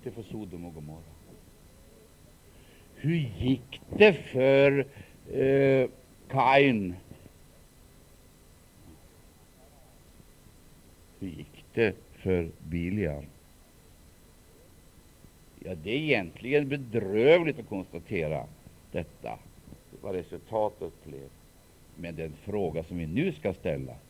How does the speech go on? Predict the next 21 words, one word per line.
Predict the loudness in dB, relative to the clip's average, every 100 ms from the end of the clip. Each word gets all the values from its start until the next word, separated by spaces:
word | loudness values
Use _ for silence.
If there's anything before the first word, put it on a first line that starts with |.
| -20 -20 -20 -20 -20 -20 -20 -14
och | -10
som | -2
är | 0
mycket | 2 2 0 -4 -6
viktig | -6 -6 -12 -12 -12 -8
för | -4 -2
oss | -4 -6
att | -10
få | -12
svar | -10 0 2 2
på, | -2 -12
det | -6
är | -4
den | -2
här: | 0 -2 -2 -12 -20 -20 -20 -14
Hur | -12
gick | -10 -12 -14 -20 -14
det | -14 -14 -18
med | -18 -16
trons | -18 -18 -20 -20
folk? | -20